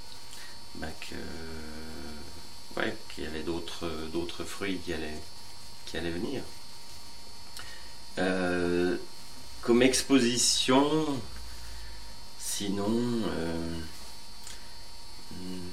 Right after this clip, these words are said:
non, je, je, enfin, je me souviens de,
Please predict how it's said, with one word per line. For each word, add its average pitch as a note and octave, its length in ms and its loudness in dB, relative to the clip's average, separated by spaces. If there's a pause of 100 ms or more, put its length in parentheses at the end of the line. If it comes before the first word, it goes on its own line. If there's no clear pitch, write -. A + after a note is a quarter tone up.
(200)
non, F2+ 240 0
je, - 240 -4 (420)
je, E2+ 120 -4 (920)
enfin, F#2 140 4
je G2 120 4
me F#2+ 60 2
souviens A#2 680 10
de, F2+ 800 4